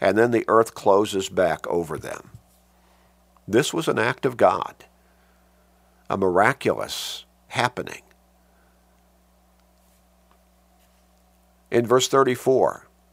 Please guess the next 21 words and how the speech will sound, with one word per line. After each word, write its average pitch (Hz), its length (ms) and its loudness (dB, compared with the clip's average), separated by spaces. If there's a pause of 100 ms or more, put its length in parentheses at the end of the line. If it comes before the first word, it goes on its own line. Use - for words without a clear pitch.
"Then 113 200 4 (100)
all 135 720 6
Israel 90 760 2
who 123 140 0
were 98 260 4
around 110 480 2
them 73 500 -6
fled 143 540 2
at 101 140 -2
their 107 140 6
cry, 117 480 6
for 117 140 0
they 113 160 4
said, 135 380 4 (400)
'Lest 147 320 4
the 139 160 0
earth 143 240 6
swallow 127 560 4
us 143 320 6
up 107 240 6
also.'" 98 580 2